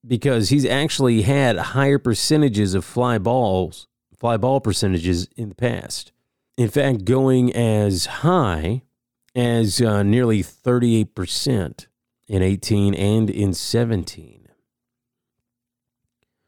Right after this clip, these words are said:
But at the same time, in both those years, his line drive percentage a bit higher. Uh, twenty fifteen was, I would say, probably his best year. The line drive percentage up at thirty-six point eight percent.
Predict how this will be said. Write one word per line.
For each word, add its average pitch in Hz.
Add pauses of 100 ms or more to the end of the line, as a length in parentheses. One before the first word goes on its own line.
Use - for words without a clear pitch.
(1400)
But 143
at 123
the 117
same 117
time, 139
in 104
both 101
those 90
years, 101
his 90
line 80
drive 87
percentage 90
a 82
bit 95
higher. 104 (1200)
Uh, 98
twenty 147
fifteen 98
was, 101
I 101
would 101
say, 98
probably 95
his 80
best 92
year. 85
The 80
line 82
drive 80
percentage 78
up 78
at -
thirty-six 76
point 76
eight 76
percent. 82